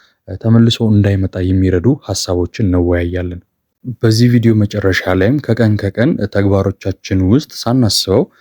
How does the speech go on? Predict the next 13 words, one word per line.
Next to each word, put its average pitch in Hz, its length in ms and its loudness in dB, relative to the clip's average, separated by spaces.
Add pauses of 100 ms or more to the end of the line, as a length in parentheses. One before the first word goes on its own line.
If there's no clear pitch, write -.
(200)
ለማድያት 107 540 2
የሚያጋልጡንን 92 1000 0 (100)
የየዕለት 98 560 0
ተግባሮቻችን 87 800 -8
ወይም 95 240 2 (360)
ልምዶቻችን 107 760 0
ምን 123 180 4
ምን 98 180 2
እንደሆኑ 90 420 0 (460)
እንዘረዘራለን። 90 800 -2 (100)
ቪዲዮን 98 360 -2
እስከ - 180 -6
መጨረሻው 101 480 -2